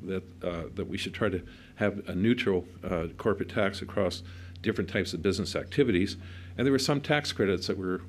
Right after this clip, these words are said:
were also removed, uh, uh, uh, during this t-, uh,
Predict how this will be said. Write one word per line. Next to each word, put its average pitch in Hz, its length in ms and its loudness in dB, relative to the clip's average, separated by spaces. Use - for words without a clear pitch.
were 98 240 0
also 107 300 2
removed, 82 460 0
uh, 87 260 0
uh, 90 280 0
uh, 85 160 -4
during 95 240 2
this 82 160 0
t-, - 220 -8
uh, 80 200 -2